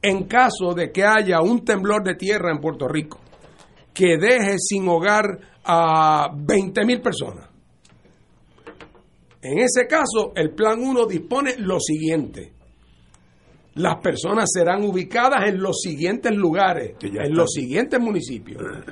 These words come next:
Speaker 1: Se necesitarán para eso tantas, eh, estufas de gas, tantos catres, tantas cosas, que están en los siguientes lugares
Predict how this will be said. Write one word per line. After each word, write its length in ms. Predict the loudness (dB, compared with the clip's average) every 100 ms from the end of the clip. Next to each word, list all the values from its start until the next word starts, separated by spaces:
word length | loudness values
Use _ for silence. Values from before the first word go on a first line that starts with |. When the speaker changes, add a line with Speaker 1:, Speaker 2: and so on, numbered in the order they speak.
| -20 -20 -20 _
Speaker 1:
Se 260 | -10 -4 -2
necesitarán 760 | 0 -2 -6 -8 -6 -2 -2
para 400 | 0 0 0 0 0
eso 280 | -2 -4
tantas, 680 | -4 -4 -2 -2 -2 -2 -2
eh, 380 | -2 -2 -4 -4
estufas 480 | -4 -4 -4 -2 0
de 120 | 0
gas, 340 | 2 0 -2 -4
tantos 440 | -4 -4 -4 -6
catres, 500 | 0 2 2 2 -4
tantas 320 | -2 -2 -2 -2
cosas, 220 | -4 -6 -12 -14
que 120 | -4 -4
están 420 | -4 -2 0 2
en 180 | 2 0
los 200 | -2 -2
siguientes 520 | -4 -2 -2 -2 -2
lugares 560 | -2 0 0 -2 -6